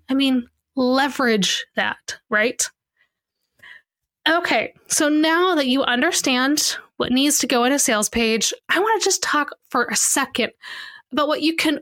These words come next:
realistically expect to see from your sales pages.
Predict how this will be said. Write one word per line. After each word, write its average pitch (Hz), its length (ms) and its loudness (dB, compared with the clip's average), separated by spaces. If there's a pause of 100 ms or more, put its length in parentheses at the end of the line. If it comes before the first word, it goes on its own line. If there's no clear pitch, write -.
realistically 269 1300 0
expect - 880 -2 (200)
to 233 100 -2
see 208 260 0
from 208 180 -4
your 202 120 0
sales 214 300 -2
pages. - 580 -4